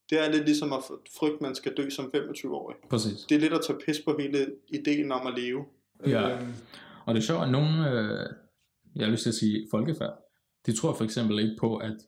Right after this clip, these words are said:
Speaker 2: ordet sammentræf er en ting,
Speaker 1: Mm.
Speaker 2: at det ikke findes faktisk. Fordi alt kommer fra noget. Det, man sidder her, kom fra noget, der skete før. Hvilket i sidste ende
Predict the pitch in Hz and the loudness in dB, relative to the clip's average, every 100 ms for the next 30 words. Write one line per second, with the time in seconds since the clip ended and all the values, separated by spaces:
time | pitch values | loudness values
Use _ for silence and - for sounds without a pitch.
0 | _ _ _ _ 120 110 107 110 131 170 | _ _ _ _ 0 2 2 2 2 2
1 | - 78 - _ _ - 107 110 127 110 | 0 -6 -12 _ _ -4 2 2 2 -2
2 | - 139 143 147 120 - 113 196 180 - | -6 -4 0 2 0 0 0 0 -2 -8
3 | 98 - - _ - 110 110 113 120 107 | -10 -12 -18 _ 0 2 2 2 -2 -4
4 | - _ - 123 113 110 120 101 110 165 | -12 _ -6 -4 -2 -4 -2 -2 0 0
5 | - - _ _ _ 113 110 107 - 107 | -4 -16 _ _ _ 2 4 2 2 -2
6 | 101 117 - 113 110 - 101 95 101 - | 0 0 -2 -4 -4 -4 -4 -2 -4 -6
7 | - 101 - 139 139 - _ - 117 110 | -6 -8 -4 -4 -4 -8 _ 0 4 4
8 | 120 110 - 107 92 - - 120 117 104 | 4 2 2 0 0 -6 -4 -2 2 4
9 | 113 | 2